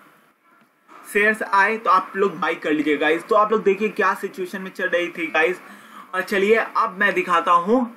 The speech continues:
आप लोग को एक और शेयर्स जो अच्छा प्रॉफिट गेन कर देगी गाइस। तो गाइस, मेरे हिसाब से ये almost एक अच्छा प्रॉफिट गेन करने वाली शेयर्स है। चलिए गाइस, डायरेक्टली फाइव, वन डे का तो आप लोग देख सकते हैं कि क्या सिचुएशन थी गाइस।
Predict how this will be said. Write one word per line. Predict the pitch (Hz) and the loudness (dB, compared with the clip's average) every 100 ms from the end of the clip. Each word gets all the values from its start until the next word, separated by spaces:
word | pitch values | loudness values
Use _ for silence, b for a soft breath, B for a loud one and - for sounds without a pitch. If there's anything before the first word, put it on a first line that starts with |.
| - | -4
आप | 156 - | -4 -4
लोग | 175 | -4
को | 226 | -2
एक | 180 170 156 | -2 -4 -2
और | 175 180 | -2 -2
शेयर्स | - 196 214 - | -6 -4 -4 -6
जो | 147 190 247 - - - - | -6 -2 -2 -4 -20 -14 -10
अच्छा | - 190 | -8 -4
प्रॉफिट | 165 147 196 156 | 0 0 -2 0
गेन | 147 143 | 0 0
कर | - 151 | -2 -4
देगी | 131 123 123 | -2 -6 -6
गाइस। | 127 - 240 240 214 | -8 -12 -14 -8 -4
तो | 214 | 0
गाइस, | 226 247 196 | 2 0 -2
मेरे | 175 196 | 0 2
हिसाब | 240 226 214 208 | 4 2 0 -2
से | 226 | -2
ये | 226 | 0
almost | 196 180 170 233 226 | 2 0 -2 -4 -2
एक | - 180 | -2 -2
अच्छा | - 214 | -2 -2
प्रॉफिट | 190 180 208 185 | 0 -2 -2 -4
गेन | 170 185 | -4 -4
करने | 185 175 185 | -2 -4 -2
वाली | 180 180 | -4 -4
शेयर्स | 185 185 165 170 - | -10 -4 -4 -2 -2
है। | 190 220 - - - _ _ _ _ | -2 -2 -6 -20 -20 _ _ _ _
चलिए | 190 208 220 | -4 2 4
गाइस, | 220 220 170 | 4 0 -2
डायरेक्टली | 175 165 175 208 | 0 0 2 -4
फाइव, | 208 170 180 170 151 - 151 | 0 0 0 -2 -12 -12 -6
वन | 170 180 | -4 -2
डे | 196 | -4
का | 202 | -4
तो | 196 | 0
आप | 180 185 | 0 0
लोग | 175 | -4
देख | 151 165 | -2 -4
सकते | - 180 185 | -4 -6 -4
हैं | |
कि | 180 | -4
क्या | 185 175 175 | -4 -2 -4
सिचुएशन | 175 170 175 160 170 | -4 -10 -8 -8 -10
थी | 165 - 175 | -14 -14 -6
गाइस। | 170 190 | -2 -2